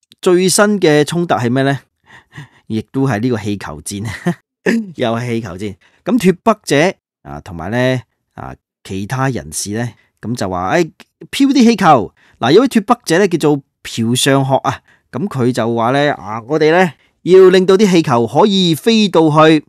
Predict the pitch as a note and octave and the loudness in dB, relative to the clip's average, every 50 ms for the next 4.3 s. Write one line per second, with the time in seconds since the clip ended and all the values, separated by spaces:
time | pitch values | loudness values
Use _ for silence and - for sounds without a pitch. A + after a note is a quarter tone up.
0 | _ _ _ _ _ - - B2+ C3+ A#2+ A2 G#2 G#2 G#2 G#2 - - F2 F#2 G#2 | _ _ _ _ _ -4 -2 -2 0 0 -2 -2 -4 -6 -6 -8 -8 -8 -10 -10
1 | G2 - E3+ E3 - _ _ _ _ _ - - - A2 G2 G2 A2 - - F3 | -2 0 0 0 0 _ _ _ _ _ -10 -10 -8 -8 -8 -8 -6 -4 -2 -2
2 | E3+ D3+ - _ - F#3+ F3+ D#3+ C#3 - C#3+ B2 B2+ - C#3+ C#3 C3 - C3 - | -2 -4 -4 _ -4 -2 -2 -2 0 0 0 0 -2 -2 -6 -4 -2 -2 -2 -2
3 | - B2 - - - D#3 D#3+ D3 A#2 A#2 B2 B2 A2+ A2 A2+ A2+ A2+ A2+ - F2 | -2 -4 -6 -6 -4 -2 -2 -2 0 -2 -2 -2 -4 -4 -4 -4 -4 -6 -8 -10
4 | F2 - - A2+ G#2+ | -12 -10 -10 -10 -10